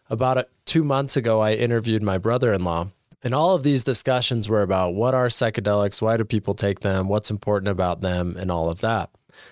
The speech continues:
So I learned something very important throughout all of these interviews that I'll share. In fact,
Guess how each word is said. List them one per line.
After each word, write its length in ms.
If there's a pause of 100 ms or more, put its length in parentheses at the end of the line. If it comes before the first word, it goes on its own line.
(300)
So 480
I 140
learned 340
something 460
very 440
important 680
throughout 420
all 200
of 120
these 240
interviews 600
that 200
I'll 140
share. 340
In 60
fact, 400